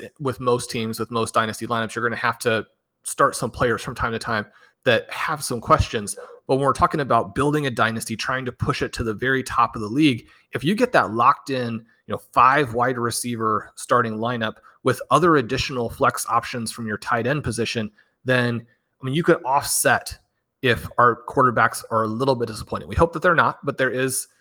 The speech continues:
some question with Tua's health, with Stafford's ceiling, with what Howell will do. You can maybe offset if you have some weeks where Kenneth Walker or DeAndre Swift don't play. So it just gives you so much firepower and so much optionality there in the starting lineup.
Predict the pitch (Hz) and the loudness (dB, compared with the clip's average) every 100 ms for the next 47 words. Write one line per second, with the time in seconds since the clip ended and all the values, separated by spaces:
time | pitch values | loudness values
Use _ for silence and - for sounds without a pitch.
0 | _ - 151 - 135 - 139 120 113 - | _ -4 -4 2 2 2 -2 0 -2 -4
1 | - 113 - 143 - - - 117 - - | -2 -2 4 4 4 -4 -8 -8 -4 0
2 | 113 120 - 151 143 127 120 139 110 107 | 0 0 -4 -2 0 -2 -6 -6 -6 -4
3 | - 135 127 117 117 156 156 - _ _ | 2 4 4 2 2 2 2 -8 _ _
4 | _ _ 147 139 139 147 151 123 131 - | _ _ 0 2 2 2 2 2 0 0
5 | - 147 131 - 131 131 123 - 127 127 | 2 2 2 -6 -10 -6 -4 2 4 4
6 | 123 - 127 117 123 113 - 123 120 110 | 0 -6 -6 -6 -8 -8 -4 0 2 0
7 | - 131 120 120 117 123 95 104 - 110 | -4 -8 -4 -2 0 0 -2 -4 -6 -6
8 | 113 110 107 _ _ _ - 135 123 - | -2 -2 -2 _ _ _ 0 2 2 0
9 | 117 110 - 117 92 - 143 - - 151 | -2 -2 0 0 0 2 2 2 -4 -2
10 | 147 185 143 127 117 - 156 143 - 131 | 0 2 0 0 -4 -2 -2 -4 -2 4
11 | 123 123 127 123 117 104 - 113 - 113 | 4 4 4 2 2 -2 -8 -8 -6 -4
12 | 117 - 113 110 113 110 107 107 104 98 | -4 -4 -6 -4 -4 -4 -4 0 0 0
13 | - _ _ - 147 127 - 110 107 107 | -6 _ _ -4 -2 -4 0 0 0 -2
14 | 107 104 | -2 -2